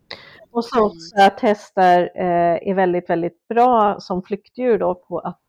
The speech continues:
Speaker 1: dölja smärta. Och det finns ju också studier på att hästar visar mer smärtbeteende när, när ingen människa är i närheten än när det är en människa närvarande. Att de är väldigt duktiga på att dölja sin smärta.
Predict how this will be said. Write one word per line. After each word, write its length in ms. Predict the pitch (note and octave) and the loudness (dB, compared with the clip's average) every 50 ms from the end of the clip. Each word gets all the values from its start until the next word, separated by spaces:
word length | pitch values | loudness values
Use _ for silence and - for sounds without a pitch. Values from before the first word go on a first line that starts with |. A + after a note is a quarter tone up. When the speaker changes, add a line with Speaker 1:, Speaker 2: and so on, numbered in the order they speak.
| _ - | _ -2
Speaker 1:
dölja 640 | G3 F#3+ F3+ E3 E3 E3+ F3 G#3 B3+ E4+ C#4+ - - - _ _ _ _ _ _ _ _ _ | 0 0 0 0 0 -2 -2 0 2 2 2 2 -2 -14 _ _ _ _ _ _ _ _ _
smärta. 440 | _ - - A3 F#3 - _ - - - - - _ _ _ _ _ _ _ _ _ _ _ _ _ _ | _ -8 -4 -4 -4 -4 _ -10 -10 -10 -10 -12 _ _ _ _ _ _ _ _ _ _ _ _ _ _
Och 80 | - G3+ | -2 0
det 100 | G#3 G3+ | 0 2
finns 240 | - A#3+ A3+ A3 - | 4 2 2 4 4
ju 60 | A3 | 4
också 300 | G#3+ G#3+ - - C4+ C4 | 2 2 0 -4 -4 -4
studier 380 | - - - G3+ F3 D#3+ F3+ F3 | -4 0 0 0 2 2 0 0
på 120 | - F#3 | 2 0
att 140 | E3 - - | 0 0 0
hästar 640 | F#3+ F3 - - _ - F3+ F3 E3+ E3+ E3 E3+ - _ _ _ _ _ _ _ - | -4 -4 -4 -6 _ 2 4 6 6 6 4 2 -2 _ _ _ _ _ _ _ -10
visar 680 | G3 F#3+ G3+ G#3 G3 F#3 F3+ F3+ - - - F3 F3 | -4 0 2 2 2 2 -2 -4 -6 -2 0 0 0
mer 400 | F3+ G3 A3 A#3+ B3+ B3 A#3 A3 | 0 -2 -2 0 0 2 2 0
smärtbeteende 920 | - - - G#3 F#3+ F#3 _ - - F3+ - - G3+ G3 F#3+ F#3+ F3 E3+ E3 | 0 -4 -6 -6 -6 -6 _ -10 -12 -10 -4 -2 -2 -2 -2 -2 -2 -2 -4
när, 260 | E3 E3 E3 E3 E3+ - - | -2 -2 -2 -2 -2 -4 -6
när 180 | F#3 F3+ F3+ | -4 -2 -2
ingen 340 | F3+ F3+ E3+ E3+ E3 D#3+ E3 | -2 -2 -2 -4 -6 -6 -6
människa 400 | E3 E3 D#3+ D#3+ D#3+ D#3+ - E3+ | -6 -6 -6 -6 -8 -6 -4 -4
är 40 | E3 | -4
i 40 | E3 | -4
närheten 840 | E3+ F3+ F3 E3 E3+ G3+ C4+ D4 D4+ D4 - F#3+ F3+ F3+ F3+ G3 G3 _ _ _ _ _ _ _ _ _ _ - F#3 | -2 -2 -2 -2 0 0 0 -2 -2 -4 -4 -2 -2 -2 -2 -4 -6 _ _ _ _ _ _ _ _ _ _ -6 -2
än 220 | F#3 F#3 F#3 F3+ F3+ F3 E3+ | 0 2 2 2 0 -2 -2
när 180 | F3 E3+ E3 D#3+ | 0 2 2 2
det 60 | E3+ | 2
är 80 | E3+ E3 | 2 0
en 160 | E3+ E3+ E3+ | 0 -2 -4
människa 360 | E3+ F3 E3+ E3+ F3 - F3+ | -4 -4 -4 -4 -6 -6 -6
närvarande. 720 | F3 F#3 F3 F3 F3+ G3 A3+ A#3+ A#3 G#3+ F#3+ F3+ D#3+ E3 F3+ | -6 -2 -2 -2 -2 0 2 2 2 2 0 -2 -2 -4 -4
Att 120 | F#3+ _ _ | -4 _ _
de 160 | F#3+ F#3+ G3 | -12 -8 -4
är 140 | F#3+ F#3 - _ _ _ _ _ _ - | -4 -4 -6 _ _ _ _ _ _ -2
väldigt 400 | - B3 A#3+ G#3+ G#3+ A3+ B3 A#3+ | 2 4 4 4 2 0 -2 -2
duktiga 320 | - G3+ G3+ _ - F#3+ F#3 | -4 -6 -6 _ -8 -8 -6
på 120 | - F#3 | -6 -10
att 80 | F3+ F#3 | -6 -4
dölja 440 | F#3+ F3+ F3+ F#3 G3+ G#3 G#3 G3+ - _ _ _ _ _ _ _ _ _ _ | -4 -4 -2 -2 -4 -4 -6 -6 -8 _ _ _ _ _ _ _ _ _ _
sin 220 | _ - A3+ G#3 G3 | _ -6 -6 -6 -6
smärta. 460 | - G3+ F#3+ F#3+ _ - - F#3+ | -6 -8 -10 -10 _ -8 -8 -8